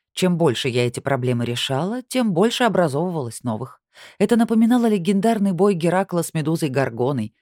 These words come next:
когда на месте отрубленной головы появлялось несколько новых. Только вот у Геракла проблем явно было меньше.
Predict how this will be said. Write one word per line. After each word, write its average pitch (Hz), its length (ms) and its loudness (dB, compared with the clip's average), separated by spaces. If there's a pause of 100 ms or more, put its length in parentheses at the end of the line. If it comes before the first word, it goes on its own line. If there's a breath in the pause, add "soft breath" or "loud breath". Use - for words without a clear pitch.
(220)
когда 135 280 0
на 131 80 2
месте 135 340 0
отрубленной 139 480 -2
головы 180 360 0
появлялось 185 580 0
несколько 127 480 -6
новых. 80 420 -12 (440 loud breath)
Только 208 260 2
вот 202 260 0
у 190 80 0
Геракла 202 520 0
проблем 190 420 0
явно 165 340 0
было 139 220 -6
меньше. 104 480 -10